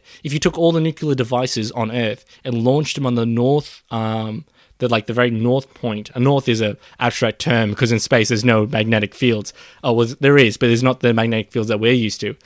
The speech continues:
But if you hit the top of the planet where it's furthest away from the sun, where it gets less light, it could actually melt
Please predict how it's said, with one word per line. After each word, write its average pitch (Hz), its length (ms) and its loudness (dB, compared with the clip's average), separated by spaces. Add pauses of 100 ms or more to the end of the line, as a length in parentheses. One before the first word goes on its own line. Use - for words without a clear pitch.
(220)
But 131 100 2
if 131 80 -2
you 135 80 -2
hit 165 160 -2
the 139 80 -8
top - 320 -6
of 135 60 -8
the 127 80 -4
planet 113 500 -4
where 120 140 0
it's 107 140 -6
furthest 120 380 0
away 113 160 -2
from 107 140 -10
the 101 60 -8
sun, 135 320 -2
where 110 100 -6
it 110 60 -12
gets 113 200 -8
less 107 220 -8
light, 131 320 -10 (420)
it 156 120 2
could - 120 2
actually 147 360 -2
melt 113 600 -2